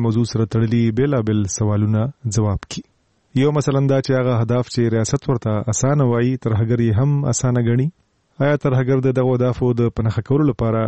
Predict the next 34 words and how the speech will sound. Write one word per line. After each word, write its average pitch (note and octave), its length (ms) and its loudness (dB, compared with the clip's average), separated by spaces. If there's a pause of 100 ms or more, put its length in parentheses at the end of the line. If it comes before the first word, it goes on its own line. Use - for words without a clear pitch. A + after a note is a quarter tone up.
ډېره C3 400 0
تیاري A2+ 340 2
او C#3 160 0
پلانینګ A2+ 420 2
نه C3 40 -2
کوي D#3+ 260 2
او D3 140 0
چرته C3 200 -4
یې C3 80 2
چې - 100 -8
خوښه D3+ 280 -2
وي D3 200 2 (280)
برید B2 260 -2
کوي؟ B2+ 240 -2 (400)
او B2+ 80 0
تر C3 180 -2
ټولو D3+ 240 2
مهمه C#3 340 2 (100)
پوښتنه B2+ 320 -2
یې B2 100 2
دا C3+ 120 2
چې C3 220 -4
ترهګر A#2 320 0
خپل A#2 260 -2
دښمن C3+ 420 0
او D3+ 80 4
یا A#2+ 120 2
دغه A#2 200 0
اسانه C#3 380 0
اهداف G#2+ 340 0 (140)
په A2+ 140 -4
کومو D3 200 0 (220)
نومونو B2 320 2
یادوي؟ G#2 340 -2